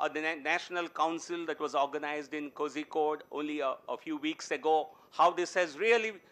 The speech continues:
been a hugely successful event, and how this has really carried the message of the B J P to the nook and corner of, uh, the state of Kerala. And certainly the C P I M and, uh,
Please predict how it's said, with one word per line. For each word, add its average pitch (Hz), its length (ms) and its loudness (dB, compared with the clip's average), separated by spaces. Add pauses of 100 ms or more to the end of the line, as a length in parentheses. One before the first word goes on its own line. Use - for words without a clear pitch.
(160)
been 180 160 0
a 170 160 6 (120)
hugely 254 460 -4
successful 175 680 -4
event, 160 340 -2 (480)
and 156 160 0
how 190 320 8
this 170 220 -4
has 170 280 -4
really 180 280 0
carried 165 500 -2
the 160 80 2
message 151 500 -4
of 156 200 0 (300)
the 139 100 0
B 147 180 0
J 147 220 0
P 151 280 -2
to 156 140 -6
the 131 240 0 (180)
nook 160 300 4
and 165 220 4
corner 151 300 4
of, 139 220 -2 (120)
uh, 123 240 0
the 120 80 -6
state 139 240 -4
of 135 160 -6
Kerala. 135 460 4 (220)
And 143 140 0
certainly 180 640 2 (240)
the 131 100 -4
C 175 200 -8
P 180 240 -6
I 156 120 0
M 156 200 -2 (320)
and, 147 380 0
uh, 135 200 4